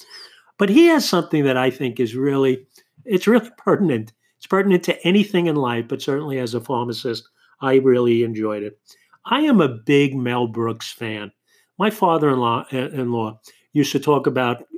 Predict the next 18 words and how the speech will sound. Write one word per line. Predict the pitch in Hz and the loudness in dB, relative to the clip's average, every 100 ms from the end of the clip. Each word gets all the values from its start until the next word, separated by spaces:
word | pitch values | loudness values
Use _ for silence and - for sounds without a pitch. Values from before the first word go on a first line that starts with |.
| 240 | -6
uh, | 135 123 | -4 -2
the | 123 | -2
movies. | 127 127 123 120 | 0 0 0 0
We | 135 | 0
would | 127 120 | 0 0
go | 120 117 - _ _ _ | -2 -2 -8 _ _ _
to | - | 0
the | 120 | 0
Mel | 120 123 120 | 2 0 0
Brooks | 120 113 | -2 -2
movies | 127 120 120 117 | -2 0 0 0
and | 113 | -4
talk | - 117 113 | -6 -6 -6
about | 117 110 110 | -8 -8 -8
them, | 113 | -8
and | 117 | -4
they | 127 | -2
were | 123 117 | -2 -4